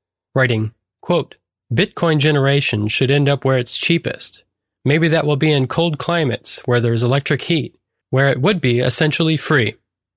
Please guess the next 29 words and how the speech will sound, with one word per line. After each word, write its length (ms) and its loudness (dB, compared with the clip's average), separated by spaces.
Although 280 2
Nakamoto 600 2
perhaps 500 -4
did 200 0
not 240 -2
consider 480 0
that 240 -2
Bitcoin 380 0
has 180 0
the 100 -4
potential 800 -2
to 100 -2
draw 340 0
enormous 540 0
amounts 360 0
of 100 -2
free 320 0
energy 340 2
from 200 -2
tropical 440 -4
oceans, 540 -2
otech 360 0
is 160 0
not 260 -2
technically 560 -2
limited 600 0
to 180 -4
equatorial 540 0
waters. 600 -2